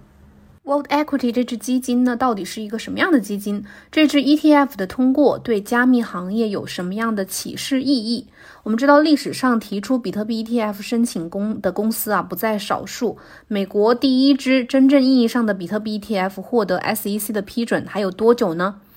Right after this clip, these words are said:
下面呢，我来一一介绍，讲讲这些问题。当然，如果过程当中，或者是你听完有什么想法呢，可以在评论区一起交流，也可以添加我们的情报局助理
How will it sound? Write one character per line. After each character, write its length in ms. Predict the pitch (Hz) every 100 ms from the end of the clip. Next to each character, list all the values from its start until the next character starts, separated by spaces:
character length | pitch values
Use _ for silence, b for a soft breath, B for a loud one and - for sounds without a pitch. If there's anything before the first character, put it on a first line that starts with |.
| B B
下 160 | - 240
面 160 | 233 220
呢， 160 | 196
我 140 | 180 175
来 160 | 170
一 360 | 196 196 208 208
一 60 |
介 240 | 208 240 202
绍， 240 | 202 185
讲 240 | - 170 190
讲 100 | 175
这 80 |
些 160 | 185 196
问 220 | 202 202
题。 220 | 196 - - b b b b b
当 140 | 294
然， 240 | 311 254 254
如 160 | 208 254
果 160 | 247 202
过 180 | 262
程 220 | 247 208 220
当 200 | 233 247
中， 220 | 240 247
或 140 | 254
者 80 | 196
是 160 | 190 202
你 200 | 180 175
听 260 | - 233
完 200 | 240 180
有 140 | 190 -
什 100 | 190
么 120 | 202
想 260 | - 196 233
法 200 | 254 180
呢， 120 | 185
可 160 | 185
以 100 | 190
在 320 | 196 202 190 180
评 240 | - 170
论 220 | 190 208
区 360 | 185 - 202 202
一 100 | 202
起 180 | 196 180
交 220 | 190 196
流， 240 | 196 175 - B B
也 100 | -
可 140 | 190 214
以 100 | 190
添 300 | 185 214 214
加 180 | 220 208
我 60 |
们 100 | 180
的 60 | 180
情 240 | - 185
报 120 | 196
局 140 | 190 180
助 240 | 180 220
理 220 | 185 131